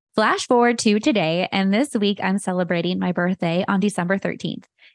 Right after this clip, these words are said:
Yes, it's the same day as Taylor Swift's birthday, and I share my birthday month with Jesus and my tiny bestie, Eliana. It's literally my favorite time of the year.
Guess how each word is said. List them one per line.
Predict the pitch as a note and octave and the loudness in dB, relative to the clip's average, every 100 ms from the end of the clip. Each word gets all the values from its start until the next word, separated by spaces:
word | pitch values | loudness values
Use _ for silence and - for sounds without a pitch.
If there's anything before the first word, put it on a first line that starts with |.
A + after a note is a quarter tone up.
| F#3+ | -2
Yes, | F3+ F#3 B3 | 0 0 -4
it's | - F#3 | -6 -4
the | F#3 | -6
same | - F3 C4 | -2 2 4
day | B3 A#3+ | 4 2
as | - F#3 | 2 -2
Taylor | - E3+ G#3 | -2 -2 -2
Swift's | - F3+ F3 - | -2 -4 -4 -2
birthday, | D#3+ D#3+ E3 E3 E3+ | -2 0 0 2 2
and | G3 G3+ | 2 2
I | |
share | G#3 - F#3+ | 2 2 2
my | B3+ | 2
birthday | B3+ G3+ A3 C#4 | 2 0 0 2
month | A#3 F#3 F3+ | 2 2 0
with | F3+ D#3 | 0 -4
Jesus | D#3 F#3+ A#3 D4+ D#4 - | -2 -2 0 0 0 -2
and | F#3 G3 | -4 -2
my | F#3+ | -2
tiny | A#3 G#3+ A#3 | 0 2 2
bestie, | G#3+ G3 - G#3+ | 2 -2 0 -2
Eliana. | F3+ F3 D#3 C#3+ C3+ - A#3+ - | 0 -2 -2 -2 -6 -10 -12 -2
It's | A#3+ E4+ - | 2 2 2
literally | C4+ C4+ C#4 B3+ B3 C#4 D4 D4 D#4+ | 2 4 6 6 4 4 4 4 4
my | B3 G#3 A3+ | 2 0 0
favorite | - G#3 G3 G#3+ G#3 | 0 0 2 0 -2
time | - G#3 F3 F3+ - | -4 -2 0 -2 -2
of | D#3+ D#3 F3 D3 | 0 0 0 -2
the | D#3 D#3 | -2 -2
year. | D3+ E3 - | -2 -2 -2